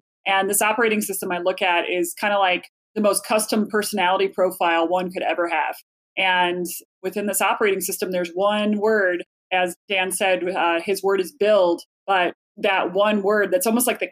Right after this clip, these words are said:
captain of the team, and they're calling the shots. So anyway, this is, like, a whole system through which somebody could just have total clarity, uh, about who they are, why they're here, what they're here to do, and how to succinctly express that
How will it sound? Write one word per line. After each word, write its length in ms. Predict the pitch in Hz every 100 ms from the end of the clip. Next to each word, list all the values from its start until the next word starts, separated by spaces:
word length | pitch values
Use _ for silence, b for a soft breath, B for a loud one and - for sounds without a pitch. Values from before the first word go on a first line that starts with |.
| -
captain 380 | 202 190 220 165
of 80 | 139
the 100 | 175
team, 360 | 196 165 135 - _ _
and 200 | 185 180
they're 100 | 180
calling 380 | 185 208 196 196
the 80 | 180
shots. 560 | - 180 151 - - - _ _ -
So 120 | 247
anyway, 320 | 262 220 190
this 160 | 214 233
is, 140 | 233
like, 220 | 220 202
a 100 | 196
whole 240 | 202 220 208
system 760 | - 214 214 214 196 185 - - -
through 200 | 220 208
which 200 | 202 -
somebody 480 | 220 208 214 247
could 360 | 240 240 233 220
just 200 | 220 214
have 220 | 208 202
total 300 | - 202 240
clarity, 440 | 247 220 247 214 180
uh, 200 | 175 175 -
about 240 | 190 180 _ -
who 140 | 294
they 160 | 302 247
are, 420 | 196 202 226 170
why 240 | 185 214
they're 140 | 262 247
here, 360 | 214 196 208
what 140 | 202 254
they're 140 | 262
here 160 | 247 226
to 120 | 196
do, 380 | 190 190 202 185
and 220 | 185 185
how 200 | - 214
to 120 | 220
succinctly 480 | - - 214 220 190
express 420 | 180 - 185 -
that 280 | 170 156 160